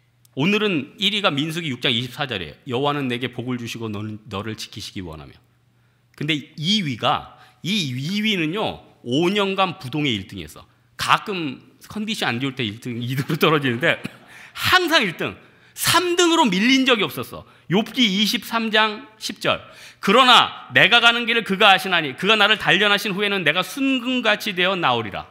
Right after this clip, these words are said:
아, 이 말씀. 얼마나 한국에 있는 많은 성도들이 현재 오랜 기다림과 연단 속에서 똑같은 동일한 고난을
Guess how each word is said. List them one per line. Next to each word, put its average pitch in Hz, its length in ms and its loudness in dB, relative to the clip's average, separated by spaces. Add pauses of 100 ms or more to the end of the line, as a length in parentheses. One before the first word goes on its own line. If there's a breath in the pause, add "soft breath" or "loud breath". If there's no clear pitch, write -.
(360)
아, - 140 -10
이 110 140 -6
말씀. 107 400 -4 (840 soft breath)
얼마나 269 460 6
한국에 294 420 -2
있는 277 120 0
많은 254 360 0
성도들이 254 640 0
현재 262 240 -4
오랜 233 480 2
기다림과 226 720 2
연단 220 400 0
속에서 233 360 -6
똑같은 277 680 -2
동일한 214 340 2
고난을 208 400 0